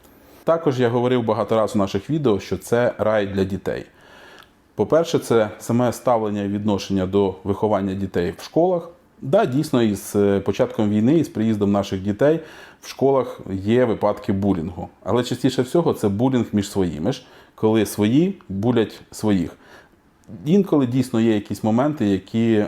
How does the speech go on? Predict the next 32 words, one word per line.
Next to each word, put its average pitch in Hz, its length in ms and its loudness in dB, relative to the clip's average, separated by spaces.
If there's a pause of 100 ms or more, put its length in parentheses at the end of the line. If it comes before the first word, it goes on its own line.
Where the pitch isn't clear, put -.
ем, 98 720 0
скажімо 101 340 0
так, 101 200 -2
ідуть 101 300 -4
і 117 140 0
зі 101 100 -2
сторони 104 360 -2
словаків, 143 520 0 (340)
але 147 280 2
повірте, 120 520 0
я 117 260 2 (120)
до-, 110 180 0
достатньо 113 440 -2
багато 107 340 -2
часу 95 520 -2 (100)
пропрацював 101 580 0
із 95 100 -6
дітьми 101 280 -2
в 92 100 -4
Україні, 135 540 2 (340)
і 113 80 -6
той 135 160 2
булінг, 120 380 2
який 110 260 0
є 113 200 2
у 101 140 0
нас 104 300 -2
в 98 40 -2
наших 101 300 -2
школах 101 380 -2
між 95 160 -2
своїми, 135 460 2